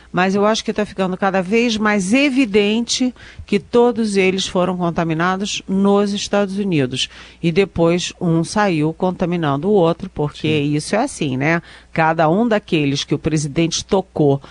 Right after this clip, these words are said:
Speaker 1: no domingo passado, é, na, naquela com-, naquela manifestação ali contra o Congresso, contra o Supremo, cada um que ele tocou, é, se ele tivesse contaminado,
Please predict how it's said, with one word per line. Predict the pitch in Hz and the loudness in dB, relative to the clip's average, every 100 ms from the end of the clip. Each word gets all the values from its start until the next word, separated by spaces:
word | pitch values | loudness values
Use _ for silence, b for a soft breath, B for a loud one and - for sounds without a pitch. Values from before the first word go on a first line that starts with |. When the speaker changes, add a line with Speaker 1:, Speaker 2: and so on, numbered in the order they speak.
| B B | B B
Speaker 1:
no | 160 | 0
domingo | 160 156 175 180 170 | 0 0 0 -2 -2
passado, | 165 156 - 139 127 123 120 B B B | -2 -2 0 0 0 -4 -10 B B B
é, | 139 143 135 127 120 113 101 76 80 - - | -2 0 2 2 2 0 0 -2 -4 -8 -6
na, | 143 139 127 | -2 0 0
naquela | 147 143 151 143 | -2 -2 -2 -2
com-, | - 151 | -2 -2
naquela | 135 143 135 - 143 139 | -2 -2 -2 -2 0 0
manifestação | 135 147 143 - 147 - 127 - 160 170 185 165 135 | 0 0 -2 -2 -2 0 -4 -2 0 2 2 2 0
ali | 135 170 175 | 0 0 0
contra | - 147 - | 0 0 -2
o | |
Congresso, | - 135 131 160 196 185 165 | -6 -4 0 2 2 2 -2
contra | 156 143 143 | -4 -4 -2
o | 139 | -4
Supremo, | - 156 180 208 220 | -4 -2 0 0 0
cada | 226 220 240 | -2 2 4
um | 311 | 4
que | 339 | 2
ele | 254 233 | 2 2
tocou, | 208 190 - 170 156 B B B B B B B | 0 0 2 4 4 B B B B B B B
é, | 160 156 | -2 -2
se | - 220 | 0 2
ele | 220 233 | 4 2
tivesse | - 185 165 170 | 0 0 0 0
contaminado, | - 165 165 156 156 185 214 190 160 156 | -2 -2 0 0 2 2 2 2 0 -2